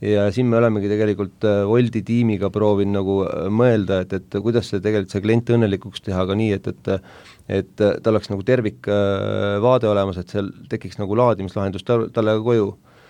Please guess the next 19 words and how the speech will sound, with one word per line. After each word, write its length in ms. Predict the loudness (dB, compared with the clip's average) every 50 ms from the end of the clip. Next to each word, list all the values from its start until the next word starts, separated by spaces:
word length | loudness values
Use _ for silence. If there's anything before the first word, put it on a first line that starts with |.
| -20 -20 -20 _ _ -4
Ja, 300 | 0 2 4 4 4 4 4
ja 140 | 2 2 0
siin 300 | 0 0 2 2 2 2
näiteks 320 | 2 2 0 -2 -4 0 0
Autoboniga 640 | 0 0 0 -2 -2 0 0 0 0 2 0 2
jah, 80 | 2 2
oleme 280 | 2 2 2 2 0 0 0 0 -2 -4
nagu 220 | -4 -4 -2 0 0
sellise 300 | 2 2 2 2 0 0
protsessi 640 | -2 -4 -6 -6 -4 0 0 0 0 0 0 0 0
nagu, 300 | 0 0 0 0 2 2
äh, 140 | 2 2 2 0
üles 260 | 2 2 2 0 0 -2 -2
ehitanud, 480 | -2 -2 0 -2 -2 -2 -2 -2 -4 -6
et, 140 | -6 -6
et 100 | -10 -4
tegelikult 300 | -2 0 0 0 0 -2 -4
selles 140 | -2 0 0
auto 320 | 0 0 0 -2 -2 0